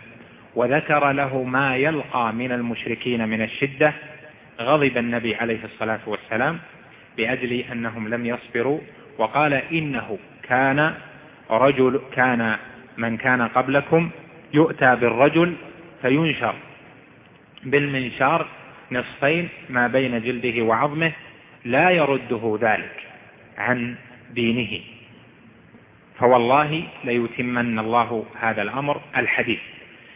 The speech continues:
فدل هذا على أن الصبر واجب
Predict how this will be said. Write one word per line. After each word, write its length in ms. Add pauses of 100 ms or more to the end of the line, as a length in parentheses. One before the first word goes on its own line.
(220)
فدل 340
هذا 540 (420)
على 420 (120)
أن 280
الصبر 720 (1700)
واجب 440